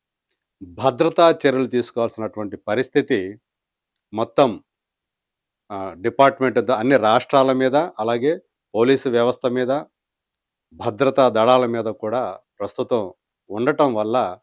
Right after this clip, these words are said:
అన్ని రకాలుగా కూడా ఎలాంటి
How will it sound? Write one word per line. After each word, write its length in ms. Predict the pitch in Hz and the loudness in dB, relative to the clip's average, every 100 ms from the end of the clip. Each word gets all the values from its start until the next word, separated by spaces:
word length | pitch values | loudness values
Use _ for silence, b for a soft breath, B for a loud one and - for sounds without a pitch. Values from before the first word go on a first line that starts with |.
| _ _ _ _ - | _ _ _ _ -8
అన్ని 260 | 113 160 180 | 0 4 6
రకాలుగా 560 | 147 - 131 131 123 113 | 6 4 0 2 -2 -4
కూడా 300 | - 107 120 - _ _ _ _ _ _ _ _ _ _ _ _ - | -6 -4 -4 -6 _ _ _ _ _ _ _ _ _ _ _ _ -4
ఎలాంటి 500 | 110 139 165 170 | 2 6 6 4